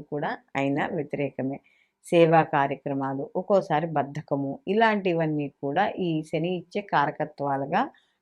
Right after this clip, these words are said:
కనబడుతూ ఉంటాయి. అలాగే ఇక్కడ కూడా ఈయన కూడా గవర్నమెంట్, రాజకీయాలకి వాటికి కూడా కారకుడు.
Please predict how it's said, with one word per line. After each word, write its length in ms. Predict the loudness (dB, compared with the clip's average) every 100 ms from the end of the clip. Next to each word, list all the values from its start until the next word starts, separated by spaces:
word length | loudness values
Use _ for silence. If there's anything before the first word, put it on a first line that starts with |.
| 0
కనబడుతూ 500 | 2 4 0 0 0
ఉంటాయి. 400 | 0 0 -4 -10 -12 _ _ 0
అలాగే 400 | 6 6 6 4 4
ఇక్కడ 340 | 2 -4 0 2
కూడా 240 | 4 4 4
ఈయన 300 | 2 0 -2
కూడా 380 | 0 2 4 2
గవర్నమెంట్, 760 | 2 4 4 4 2 0 0 0 2
రాజకీయాలకి 960 | 2 0 -2 -6 -2 0 2 2 0 0
వాటికి 320 | 0 0 -2
కూడా 140 | -4 -2
కారకుడు. 440 | 0 -2 -4 -8